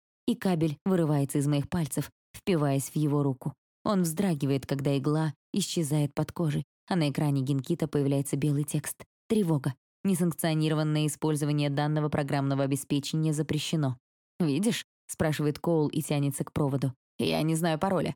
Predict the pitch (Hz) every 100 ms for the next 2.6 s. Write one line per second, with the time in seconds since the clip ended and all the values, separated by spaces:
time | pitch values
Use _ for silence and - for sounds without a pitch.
0 | - - 175 175 156 151 175 190 156 143
1 | 143 143 135 143 147 139 139 151 147 _
2 | _ - - 196 -